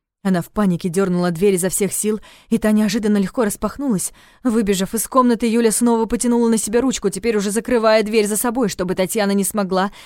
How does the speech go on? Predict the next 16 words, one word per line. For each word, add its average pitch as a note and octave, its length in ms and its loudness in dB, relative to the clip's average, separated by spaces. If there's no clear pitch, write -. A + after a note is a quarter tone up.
последовать G3+ 580 0
за A3+ 100 2
ней. F3+ 240 0
Но A3 140 2
тут - 220 -4
кто-то G3+ 240 -4
коснулся G#3 460 -2
её G3 100 2
плеча, G3+ 400 -4
заставив G#3+ 600 0
отпрянуть G3+ 640 0
и B3 60 -2
вскрикнуть. F#3+ 600 -4
"Ты - 100 -10
чего E4+ 260 4
орёшь?" G#4 400 4